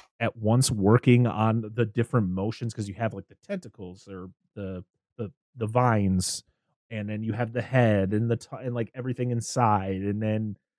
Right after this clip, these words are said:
you know, a-, and it just gets crazier and crazier as it goes.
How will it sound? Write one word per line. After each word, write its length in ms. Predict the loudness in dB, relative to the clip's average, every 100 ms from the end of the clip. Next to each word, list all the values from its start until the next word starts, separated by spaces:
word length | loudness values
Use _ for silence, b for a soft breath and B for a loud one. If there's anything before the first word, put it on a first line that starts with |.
| _ _ -8
you 80 | -4
know, 380 | -2 -2 -4 -10 -20
a-, 120 | -14
and 260 | -4 -2 -2 -6 -8
it 60 |
just 200 | -4 -2
gets 140 | -2 -4
crazier 500 | -4 -2 0 2 2
and 80 | 0
crazier 400 | 2 2 4 2
as 120 | 2
it 60 | 2
goes. 300 | 2 2